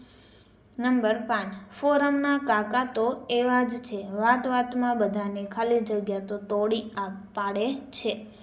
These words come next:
નંબર છ, આજે તો સવારના ચાર વાગ્યામાં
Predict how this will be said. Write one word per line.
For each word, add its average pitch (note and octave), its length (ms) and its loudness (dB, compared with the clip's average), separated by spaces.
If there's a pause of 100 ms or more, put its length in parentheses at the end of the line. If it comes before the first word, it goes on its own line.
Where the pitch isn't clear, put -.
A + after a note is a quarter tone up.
(640)
નંબર C4 360 2
છ, B3+ 140 -6
આજે A3 480 2
તો A#3 300 4
સવારના A#3+ 800 6
ચાર A#3+ 420 2
વાગ્યામાં G#3+ 760 0